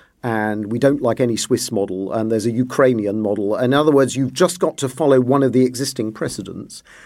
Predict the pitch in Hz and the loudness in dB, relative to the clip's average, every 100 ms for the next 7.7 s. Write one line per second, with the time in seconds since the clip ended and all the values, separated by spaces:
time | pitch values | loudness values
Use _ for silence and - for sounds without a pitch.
0 | - 151 233 247 185 180 185 175 165 156 | -6 -2 0 0 2 2 2 2 0 -2
1 | - 165 160 139 - 151 160 127 123 123 | -2 0 0 0 -4 -2 0 -2 -2 -6
2 | 123 110 104 107 117 113 113 110 - 190 | -6 -8 -6 -4 -4 -2 -2 -4 -2 -2
3 | 135 101 95 127 110 98 - - 117 131 | -2 -4 -6 -6 -8 -8 -10 -12 -10 -10
4 | 139 - _ 160 - 208 208 175 175 170 | -12 -14 _ -8 0 0 0 -2 -4 -4
5 | 131 135 160 185 127 110 107 113 110 131 | -10 -6 -2 0 2 2 -2 -2 0 0
6 | 165 151 147 170 160 - 151 127 143 147 | 0 -2 -4 -6 -8 -2 -2 0 2 2
7 | 127 127 127 110 127 120 127 | 0 -2 -4 0 0 2 -2